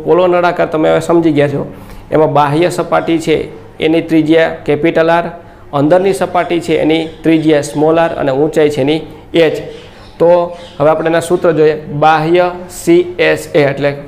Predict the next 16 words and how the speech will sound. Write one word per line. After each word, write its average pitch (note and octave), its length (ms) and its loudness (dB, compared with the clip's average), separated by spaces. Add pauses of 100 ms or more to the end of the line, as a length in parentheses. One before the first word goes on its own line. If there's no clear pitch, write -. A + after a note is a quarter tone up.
વક્ર D3 400 0
પૃષ્ઠફળ D#3 640 0 (400)
અથવા D3 220 -2
બાહ્ય D3+ 400 2
સપાટીનું D3+ 680 -2
કુલ F3 160 4
પૃષ્ઠફળ. C#3+ 600 0 (680)
તો D#3 60 0
અહીંયા D#3 160 4
બાહ્ય D3 320 2
સપાટી E3 400 -2
છે E3 100 -4
એનું E3 140 0
સૂત્ર D#3+ 300 0
છે D#3 300 -2 (380)
ટુ F#3+ 340 4